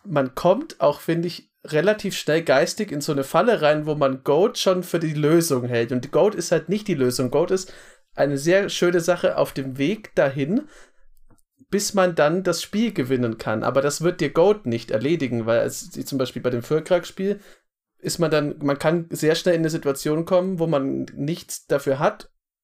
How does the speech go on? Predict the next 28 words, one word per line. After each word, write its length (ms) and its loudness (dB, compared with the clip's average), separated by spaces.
äh, 280 4
wenn 120 2
man 140 2
jetzt 200 -2
einen 80 -2
Kampf 280 0
auslöst, 600 0
dass 200 -2
die 120 -4
Person, 440 0
die 120 -6
diesen 280 -6
Kampf 300 -2
gewinnen 420 2
wird, 200 2
unweigerlich 680 0
zwischen 260 -4
den 160 -4
über-, 300 -6
äh, 180 -4
übrig 400 -6
bleibenden 380 2
Leuten 480 -2
mit 180 2
einem 220 2
den 120 -2
Boden 320 2
aufwischt. 560 -6